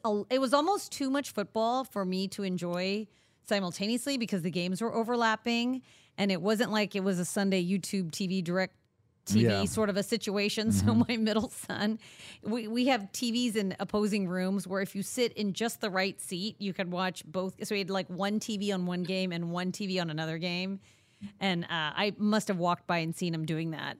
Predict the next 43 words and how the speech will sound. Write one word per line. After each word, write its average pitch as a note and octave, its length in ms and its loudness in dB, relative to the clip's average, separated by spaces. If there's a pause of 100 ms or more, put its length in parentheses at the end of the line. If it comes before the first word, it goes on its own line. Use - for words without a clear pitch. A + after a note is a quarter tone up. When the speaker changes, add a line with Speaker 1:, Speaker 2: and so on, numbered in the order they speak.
Speaker 1:
and D#3 300 -10
yelled E3+ 200 -4
at D#3+ 80 -4
him, D3+ 100 -10
like, D3+ 160 -12
four D3+ 240 -6
times, D3+ 300 -8
like, E3 180 -6
"Your G#3 100 4
homework F3+ 320 0 (240)
better G3+ 220 -4
be D#3 140 -4
done D#3 280 -2
if D#3 140 -6
you're D#3 80 -6
doing E3 240 -4
this." D#3+ 180 -6
But - 200 -2 (400)
those D4 200 6
were G#4+ 120 0
some A#3+ 240 2
good A3+ 180 6
games, G3+ 400 2
and G#3+ 100 4
they're G#3+ 160 4
all B3+ 480 4
teams B3+ 260 2
that A#3+ 100 2
you're G#3+ 80 2
gonna B3 100 2
face G#3+ 320 -2
later G3 160 2
on F3+ 80 0
the F3+ 60 0
season. F#3 260 0
We A#3+ 60 2
were D#4+ 80 4
talking D#4 180 6
to A3 80 4
J G3+ 240 4
G A#3 220 2
about C#3+ 280 0
it, C#3 220 -10